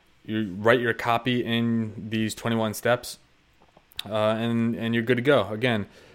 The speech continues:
getting the sequence correct is arguably the most important aspect for sales letters. So use this.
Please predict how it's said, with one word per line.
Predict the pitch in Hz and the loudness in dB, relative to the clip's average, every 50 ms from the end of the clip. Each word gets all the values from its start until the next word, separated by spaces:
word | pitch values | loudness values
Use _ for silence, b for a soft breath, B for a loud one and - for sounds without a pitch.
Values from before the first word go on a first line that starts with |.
| B B | B B
getting | - 139 147 175 165 | 0 4 4 6 4
the | 131 | 4
sequence | - - - - 202 196 196 - 143 131 117 117 - | 2 0 0 0 0 0 2 2 2 2 2 0 -4
correct | - - - 127 151 156 135 - - 123 | -8 -2 0 4 4 4 4 2 0 -2
is | 120 120 113 107 101 95 107 - 82 82 73 78 110 123 _ _ _ _ _ _ _ - | 0 0 0 0 -2 -6 -10 -14 -14 -16 -18 -18 -20 -20 _ _ _ _ _ _ _ -2
arguably | - 127 135 127 131 120 113 117 110 | 2 2 4 4 4 4 4 4 4
the | 110 | 4
most | 110 113 110 - - | 2 0 0 -2 -4
important | 107 98 - 139 139 120 113 110 | -6 -4 -2 -2 0 0 0 -2
aspect | 120 117 - - 107 101 95 - | -4 -4 -4 -4 -4 -4 -4 -6
for | - - 104 101 101 101 95 95 | -6 -2 -2 0 0 0 -2 -4
sales | - - 117 113 101 | -4 -2 -2 -2 0
letters. | 101 92 90 92 92 - - - b b b b b b b b b b b b b b | -2 -2 -2 -4 -6 -10 -14 -20 b b b b b b b b b b b b b b
So | - - | -2 0
use | 123 123 139 175 170 139 | 0 2 2 2 0 2
this. | 127 139 139 135 - | 2 2 2 0 -2